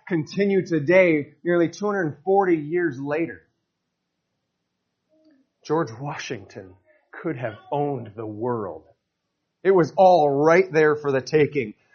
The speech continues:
But instead of using, instead he used his authority to lift others up so they could enjoy the same freedom that he had. He rejected taking glory for himself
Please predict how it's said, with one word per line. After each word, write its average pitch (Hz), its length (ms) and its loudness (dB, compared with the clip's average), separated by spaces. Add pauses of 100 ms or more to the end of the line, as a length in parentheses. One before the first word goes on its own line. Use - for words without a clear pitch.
(140)
But 190 100 4
instead 208 520 4
of 160 160 2
using, 196 500 0
instead 185 340 2
he 220 180 0
used 233 260 2
his 190 140 0
authority 208 540 2
to 190 80 0
lift 226 480 4
others 190 460 0
up 208 340 2 (380)
so - 180 -2
they 233 200 4
could 233 180 -2
enjoy 202 500 4
the 185 100 -2
same 208 500 -4
freedom 170 360 -4
that 127 240 -8
he 139 200 -20
had. 101 100 -20 (2500)
He 131 80 -8
rejected 135 640 -2
taking 135 320 -6
glory 123 380 -4
for 123 140 -8
himself 110 480 -8